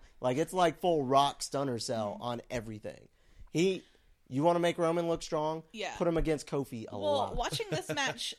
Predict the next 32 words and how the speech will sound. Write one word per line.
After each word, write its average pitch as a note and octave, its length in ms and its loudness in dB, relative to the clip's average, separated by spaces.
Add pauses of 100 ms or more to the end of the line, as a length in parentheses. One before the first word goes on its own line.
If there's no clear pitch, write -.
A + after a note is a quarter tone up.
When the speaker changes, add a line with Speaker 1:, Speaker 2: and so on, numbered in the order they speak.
Speaker 2:
and A#3+ 140 -6
then A3+ 440 -6 (460)
the A3 540 -6 (120)
match G#3+ 320 -8
from A#3 120 -10
Hell A#3 140 -6
in G#3 80 -10
a G3+ 40 -10
Cell A#3 220 -6
too, C4+ 280 -10
like, A3+ 160 -8
I B3 60 -8
feel A#4+ 180 -10 (100)
like - 100 -14
Reigns A#4+ 340 -10
is G4 140 -8
getting F4+ 280 -8
better A3+ 220 -4
in F#3+ 240 -6
the F3 80 -14
ring. F3+ 400 -14 (520)
His A3+ 240 -10
stuff A#3 320 -8
is F#3+ 180 -16
looking F3 280 -16
better, C3 300 -14
Speaker 1:
I, D3+ 140 4
Speaker 2:
more A#3+ 140 -4
Speaker 1:
I - 20 -10
Speaker 2:
believable. G3 360 -2
Speaker 1:
think F#3 280 0
he's, D#3+ 1000 -4